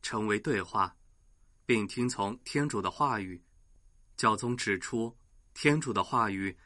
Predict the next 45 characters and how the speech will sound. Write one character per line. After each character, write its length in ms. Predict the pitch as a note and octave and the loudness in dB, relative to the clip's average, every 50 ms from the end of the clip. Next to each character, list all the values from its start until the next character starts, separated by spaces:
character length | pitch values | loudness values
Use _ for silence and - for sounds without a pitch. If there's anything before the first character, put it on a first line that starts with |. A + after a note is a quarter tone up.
| _ _ _ - | _ _ _ 0
正 260 | - A3 G3 D#3+ C#3 | 2 4 4 4 2
确 180 | - - F3 | 0 0 2
地 100 | C3+ A#2 | 2 2
引 240 | G#2 G2 G#2 A#2+ D#3 | 2 0 0 -2 -2
导 160 | E3 D#3+ B2+ | -2 -2 0
我 220 | C3+ C3 A#2 G#2 G2 | 0 2 2 2 0
们 260 | G2 G2 F#2+ G2+ A#2 - - | 0 -2 -4 -6 -8 -12 -16
寻 280 | - - - A2+ A#2 - | -12 -6 -2 -2 0 0
找 180 | - G#2 F#2 F2+ | 2 0 0 0
他 280 | - - B2+ C3 D3 | 0 -2 0 0 0
人、 260 | C3 G2+ F#2+ F#2 G2 - _ _ _ - - - _ _ _ | 0 -2 -2 -2 -4 -10 _ _ _ -20 -20 -20 _ _ _
接 240 | - - F#3+ F#3 F#3 | -4 0 2 2 2
纳 260 | F3+ F3 D#3+ A#2 F#2 - - _ - | 2 0 -2 -2 -4 -6 -10 _ -6
与 160 | A2 G2+ F#2+ | -4 -2 -2
耐 260 | G2+ A2+ A#2 G2+ G2 | 0 0 0 0 0
心， 360 | G2 - - A#2+ A#2+ C3 C3 - _ - - - - - _ _ _ - _ _ - | -4 -4 -2 -2 -4 -4 -8 -12 _ -20 -20 -20 -20 -20 _ _ _ -20 _ _ -2
而 160 | - A#2 C3+ | 2 2 2
一 160 | D3 C#3 D#3+ F3 | 4 2 -2 -2
定 200 | E3+ G3+ E3+ C#3 | 0 0 0 0
不 220 | - A#2 A#2+ C3+ | -2 -2 -2 -2
是 320 | - - E3+ C#3+ A#2 G#2 - - _ - | 0 2 2 2 2 2 -2 -10 _ -12
粗 240 | - - - C#3 | -8 -2 -2 -2
暴 240 | C#3 - D3+ D3 C3+ | 0 2 2 2 2
猛 320 | A#2 A2 G#2 G2 F#2+ G2 G2+ | 2 0 0 -2 -2 -4 -2
烈 180 | C#3 D3+ C3 | -2 -2 0
的 100 | G#2 G#2 | -2 -2
报 260 | F#2 - B2 A2 G#2 | -4 -2 -2 -2 -2
仇 360 | F#2+ - - G2+ F#2+ G#2 A#2 - _ - | -2 -2 -4 -2 -2 -4 -6 -8 _ -20
和 260 | - - - G#2+ A2 B2 | -12 -4 0 0 0 0
战 280 | - - C3 A#2+ A2+ | 0 0 -2 -2 -2
争 180 | - D3 D#3 D3+ | -2 -2 -4 -4
仇 260 | - - - G2 G2+ | -4 -4 -4 -4 -4
恨 220 | G#2+ - E3 C3+ | -4 -4 -4 -4
的 80 | G#2 - | -4 -6
疯 260 | - - B2 B2 C#3 | -6 -6 -4 -4 -4
狂。 300 | - - G2 F2+ F2+ - - - - - _ _ - - _ _ _ - _ _ _ - - | -4 -2 -4 -4 -4 -6 -14 -20 -20 -20 _ _ -20 -20 _ _ _ -20 _ _ _ -16 -6
因 200 | - D#3+ F3 F#3 | -2 2 2 2
此， 320 | F3 - - A2 G#2 F#2+ - _ - - - - | 2 0 -2 -2 -2 -4 -6 _ -20 -20 -8 0
对 140 | - A3 | 2 4
我 160 | G3+ D#3 A#2+ G#2+ | 4 4 4 2
们 100 | G2+ A#2+ | 2 0
信 240 | - - G2 D#3+ | 0 0 0 0
徒 160 | - - G#2+ G#2 | -2 -2 -2 0
来 200 | G2+ F#2 F#2+ A#2+ | 2 2 0 0
说， 340 | - - C#3 C3+ C3+ - | -2 -2 -2 -2 -2 -4